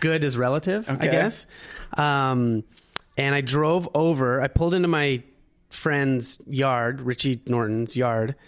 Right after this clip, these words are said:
Speaker 1: drove over his son's skateboard and snapped it in half.
Speaker 2: Oh, no.
Speaker 1: His son comes out, he's crying, "Uncle Jace broke my board." Now that kid's six-foot-two, but he <laughs> was, and I was like, "Oh, I'm a terrible person." And so I went to yards, I went to a shop, and the boards were super expensive. Went to yard sales,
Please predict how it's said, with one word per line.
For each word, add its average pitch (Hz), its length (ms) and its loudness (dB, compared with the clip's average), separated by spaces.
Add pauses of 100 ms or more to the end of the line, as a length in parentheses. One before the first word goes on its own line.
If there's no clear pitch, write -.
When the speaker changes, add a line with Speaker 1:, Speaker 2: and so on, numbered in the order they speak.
(480)
Speaker 1:
drove 147 300 0
over 143 220 0
his 131 100 0
son's 131 300 0
skateboard 120 320 -2
and 110 100 -4
snapped 117 320 -4
it - 60 -4
in - 60 -10
half. 107 480 -10
Speaker 2:
Oh, 95 180 -6
no. 76 340 -16 (440)
Speaker 1:
His 139 140 -2
son 139 220 0
comes 127 260 -4
out, 190 220 2
he's 139 160 0
crying, 175 260 0
"Uncle 508 180 0 (160)
Jace 508 220 0
broke 523 240 0
my 269 180 0
board." 480 1040 -2 (480)
Now 151 200 0
that 135 180 0
kid's 123 240 -2
six-foot-two, - 720 -2
but 120 240 -2 (260)
he 185 160 -2
<laughs> 165 140 -4
was, - 260 -2 (560)
and 170 200 2
I 165 100 2
was 156 120 0
like, 151 240 0
"Oh, 160 160 2
I'm 156 140 2
a 143 60 0
terrible 139 360 0
person." 131 460 0
And 135 160 0
so 160 120 0
I 143 100 2
went 143 200 0
to 135 80 -2
yards, 156 420 0
I 147 100 0
went 170 140 0
to 165 100 2
a 139 40 0
shop, 123 420 0
and 131 100 -2
the 123 40 -2
boards 135 280 -2
were 120 80 -4
super - 500 0
expensive. 113 580 -6
Went 151 180 -2
to 160 80 0
yard 123 320 0
sales, 120 480 0